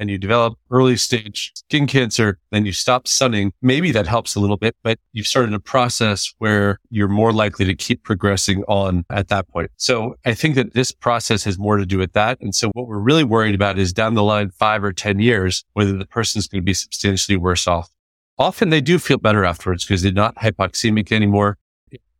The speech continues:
They were selected pretty well, but down the line, they can be a lot worse off.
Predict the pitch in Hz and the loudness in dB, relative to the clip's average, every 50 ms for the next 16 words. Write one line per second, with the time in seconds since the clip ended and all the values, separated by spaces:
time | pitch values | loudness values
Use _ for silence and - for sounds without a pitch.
0 | _ _ - 117 104 101 101 - - - 104 98 - - - - 98 98 92 95 | _ _ -2 0 2 2 2 2 0 0 -2 -2 -4 -10 -8 -6 -4 0 2 2
1 | 95 95 95 90 - _ - 104 92 110 110 113 113 113 98 98 98 101 101 98 | 2 2 0 -2 -6 _ -6 -4 0 0 0 0 2 2 2 2 2 2 0 -2
2 | 95 95 92 - 98 85 92 92 87 82 82 90 90 90 - 104 90 85 - - | -4 -6 -4 -4 -2 0 2 2 2 2 0 -2 -2 0 0 0 0 0 0 0
3 | 95 82 78 | -2 -2 -4